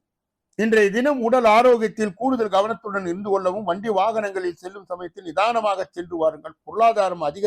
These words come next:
ஏற்ற இறக்கமாய் இருக்கும். உத்திரட்டாதி நட்சத்திரத்தை சார்ந்தவர்கள் திடீர் செலவுகள் உங்களை திக்குமுக்காடு வைக்கும். அதனால் முடிந்தவரை சிக்கனத்தை கடைபிடிக்க பாருங்கள். எதையும் பட்ஜெட் போட்டு செய்யுங்கள்.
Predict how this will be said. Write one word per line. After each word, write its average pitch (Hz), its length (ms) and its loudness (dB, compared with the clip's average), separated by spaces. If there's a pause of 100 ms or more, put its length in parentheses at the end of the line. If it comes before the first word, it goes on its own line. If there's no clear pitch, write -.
ஏற்ற 175 300 -2
இறக்கமாய் 165 520 -6
இருக்கும். 143 380 -18 (500)
உத்திரட்டாதி 247 520 4
நட்சத்திரத்தை 233 680 -2
சார்ந்தவர்கள் 202 500 0
திடீர் 220 260 -4
செலவுகள் 202 380 0
உங்களை 170 240 -4
திக்குமுக்காடு 202 760 -2
வைக்கும். 160 380 -8
அதனால் 160 320 -4
முடிந்தவரை 170 500 -6 (580)
சிக்கனத்தை 269 680 2
கடைபிடிக்க 208 580 0
பாருங்கள். 175 380 0
எதையும் 185 340 -2
பட்ஜெட் 165 520 -2
போட்டு 214 340 -6
செய்யுங்கள். - 460 -20